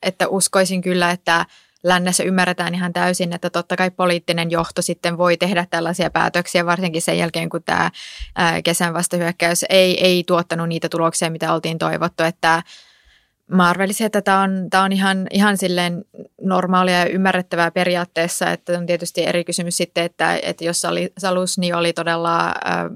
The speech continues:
suosittu vaikka siellä sitten, ää, joukkojen kes-, joukkojen keskuudessa, niin että miten se sitten vaikuttaa siihen, mutta ehkä,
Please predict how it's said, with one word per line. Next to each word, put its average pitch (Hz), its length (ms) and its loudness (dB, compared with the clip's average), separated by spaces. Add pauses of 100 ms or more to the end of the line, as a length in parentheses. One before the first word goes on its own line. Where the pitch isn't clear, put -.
(120)
suosittu 180 460 -2
vaikka - 220 -4
siellä 165 320 -4
sitten, 170 460 -6 (520)
ää, - 340 -2 (380)
joukkojen 185 720 2 (100)
kes-, 180 280 0 (240)
joukkojen 180 600 0
keskuudessa, 170 760 -2 (120)
niin 165 200 -6
että 165 180 -6
miten 165 240 -4
se 175 80 -2
sitten - 400 -4 (200)
vaikuttaa 175 480 0
siihen, 170 260 -4
mutta 170 240 -8
ehkä, - 340 -2